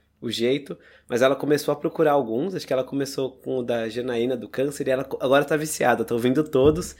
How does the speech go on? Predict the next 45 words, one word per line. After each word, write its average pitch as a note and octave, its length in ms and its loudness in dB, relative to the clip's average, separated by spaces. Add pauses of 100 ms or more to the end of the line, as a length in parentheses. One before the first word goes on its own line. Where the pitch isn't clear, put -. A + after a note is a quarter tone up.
(340)
e C3 100 4
elogiou, D3+ 680 8 (380)
e C#3+ 80 6
eu D#3+ 100 12
fiquei E3+ 220 4
super G3+ 240 8
feliz, E3 400 8
assim, B2+ 260 6
porque A2+ 720 6
ela, C3+ 400 6 (220)
ela D3+ 160 4
lê F#3 160 6
os G3 160 4
textos F#3+ 480 4
de D3+ 60 -6
vez D3+ 180 2
em C#3 60 0
quando, D3+ 720 0 (260)
mas C#3 300 6
agora C#3+ 260 8
que - 80 0
ela D#3+ 80 6
começou E3+ 320 2
a F3+ 60 12
escutar E3+ 480 4
realmente C#3 320 2
os - 80 -8
profissionais D3+ 720 0
falando, D#3 500 6
né, C#3 160 4
parece B2+ 360 2
que - 100 -18
tem B2+ 160 -2
também B2 260 4
aquela A#2+ 260 2
coisa B2 280 0
do A#2 100 -6
santo A#2+ 300 0
de A#2+ 100 -6
casa A#2 340 4
que - 160 -4
<laughs> - 0 -
não G3+ 140 12
faz C#3+ 260 6
milagre, C3+ 720 4